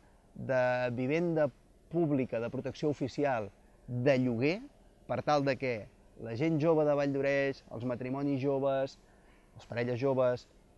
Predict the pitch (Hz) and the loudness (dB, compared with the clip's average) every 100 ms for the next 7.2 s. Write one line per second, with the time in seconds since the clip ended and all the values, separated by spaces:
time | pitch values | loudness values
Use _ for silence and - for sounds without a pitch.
0 | - 139 135 127 208 208 143 139 139 170 | -2 0 0 4 8 8 8 4 4 2
1 | - 170 143 117 - - 147 151 147 202 | 2 2 2 -2 -10 -2 4 4 6 4
2 | 180 185 185 156 151 135 147 196 139 - | 4 2 2 2 2 2 0 0 -2 -4
3 | 131 123 165 170 143 151 160 156 151 143 | -4 -2 -2 -2 -2 -2 0 0 0 -2
4 | 135 127 175 156 135 131 151 175 170 160 | -4 -2 -2 0 -2 -4 -4 -4 -2 -2
5 | 160 151 139 165 160 147 139 143 139 135 | -2 -4 -4 -4 -4 -4 -6 -4 -4 -4
6 | 135 151 151 151 143 139 143 147 131 151 | -4 -4 -4 -6 -6 -6 -6 -4 -4 -2
7 | 156 120 | -4 -4